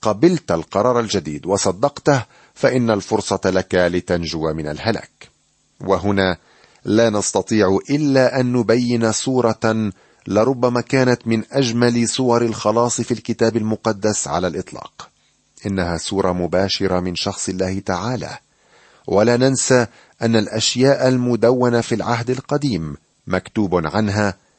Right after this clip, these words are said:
فهذه الأمور جميعها أصابتهم مثالاً، وكتبت لإنذارنا نحن الذين انتهت إلينا أواخر الدهور.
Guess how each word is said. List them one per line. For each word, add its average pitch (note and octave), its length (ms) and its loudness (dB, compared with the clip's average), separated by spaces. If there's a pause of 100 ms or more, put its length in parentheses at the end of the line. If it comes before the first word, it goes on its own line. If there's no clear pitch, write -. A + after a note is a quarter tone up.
(180)
فهذه F#2+ 500 0
الأمور G2+ 440 0
جميعها F#2 840 0
أصابتهم A2+ 760 0 (200)
مثالاً، G2+ 720 -2 (440)
وكتبت G#2+ 680 0 (280)
لإنذارنا A#2+ 1000 2 (280)
نحن D3 420 -2
الذين C3 480 0
انتهت G2 520 -2
إلينا E2+ 400 -2
أواخر E2 640 -6
الدهور. A2 560 -4